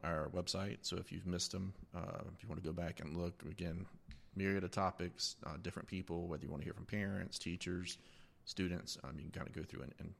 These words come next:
choose there. Um, and then lastly, I just wanted to mention our, uh, three sixty tour that's available. Um, again, it's on our website, but also on Google Maps. Um, you can go on and just kinda walk into each building and spin around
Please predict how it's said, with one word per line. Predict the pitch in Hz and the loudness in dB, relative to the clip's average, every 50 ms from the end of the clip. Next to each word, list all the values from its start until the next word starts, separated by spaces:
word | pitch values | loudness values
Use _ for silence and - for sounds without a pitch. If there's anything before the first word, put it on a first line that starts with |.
| - | -10
choose | - - - 82 85 - | -8 -4 -2 -2 -2 -2
there. | - 73 64 - - - - - - - - - - - - - - - | -4 -4 -4 -4 -6 -8 -12 -18 -18 -16 -14 -14 -14 -16 -16 -18 -4 2
Um, | - 95 98 101 98 | 4 4 6 6 6
and | - 98 110 | 6 6 6
then | 110 110 | 8 8
lastly, | 127 147 156 - - 113 | 8 8 8 8 6 4
I | 107 | 4
just | 110 135 - | 4 2 0
wanted | - 107 98 98 | 0 2 4 4
to | 95 | 6
mention | 104 107 - - 101 95 95 | 6 6 4 4 4 4 4
our, | - - 92 87 85 87 82 - | 4 4 6 6 6 4 4 2
uh, | - 80 76 78 78 76 - - - - - - | 2 2 2 2 0 -2 -4 -8 -14 -18 -12 -2
three | - 110 113 | 2 4 6
sixty | 107 - 107 101 - 101 | 6 6 4 4 2 0
tour | 92 - 101 98 98 95 92 92 | 2 4 4 6 6 6 4 4
that's | 90 82 76 - - - - - - | 2 0 0 2 2 2 4 2 0
available. | - 92 87 95 98 92 90 92 90 92 - - - - - - - - - | 0 2 4 4 4 4 4 4 4 2 2 -2 -10 -20 -20 -20 -20 -8 -4
Um, | 87 85 85 | 0 0 2
again, | 85 85 87 87 85 82 | 2 2 4 4 4 4
it's | 85 92 - | 2 2 4
on | 98 92 | 4 4
our | 90 92 | 4 6
website, | 92 98 92 - - 95 98 101 101 - | 6 6 6 6 6 6 6 4 4 2
but | - - | 2 4
also | 87 87 87 - - 85 87 87 | 4 6 6 4 4 4 4 4
on | 85 80 82 | 2 2 2
Google | 87 85 - 80 | 0 0 0 2
Maps. | 80 82 82 85 87 82 - - - - - - - | 2 4 4 4 4 2 2 4 4 4 4 4 2
Um, | 82 82 80 - - | 0 -4 -4 -4 -6
you | - | -6
can | - - - | -6 -6 -6
go | - 87 87 | -4 -2 0
on | 78 78 78 80 82 | 0 0 2 0 0
and | 78 | 0
just | - - - | -2 -2 0
kinda | - 92 82 95 | 0 0 2 4
walk | 92 87 85 - | 4 4 4 4
into | 85 87 90 87 | 2 0 0 0
each | 92 87 - - | 0 -2 -2 -2
building | - 92 90 90 95 90 | 0 0 2 2 2 0
and | 87 - | 0 0
spin | - - 98 95 | -2 0 0 0
around | 92 92 92 92 95 92 95 | 0 0 0 0 0 0 0